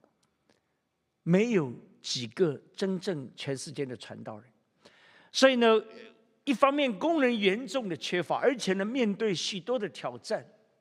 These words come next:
这个大环境不断的恶化，我一来，一位姐妹告诉我，他们最近去到从比利时的布鲁塞尔到那个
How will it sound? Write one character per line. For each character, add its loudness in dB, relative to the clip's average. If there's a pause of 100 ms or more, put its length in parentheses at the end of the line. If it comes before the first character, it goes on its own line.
(1500)
这 4
个 2
大 4
环 0
境 -2
不 -6
断 4
的 -4
恶 4
化， 0
我 -6
一 -4
来， 2
一 0
位 4
姐 -2
妹 -2
告 2
诉 -8
我， -4
他 -6
们 -4
最 -4
近 -4
去 -8
到 -2 (440)
从 -2
比 -4
利 0
时 -6
的 0
布 -6
鲁 0
塞 0
尔 2
到 2
那 -4
个 0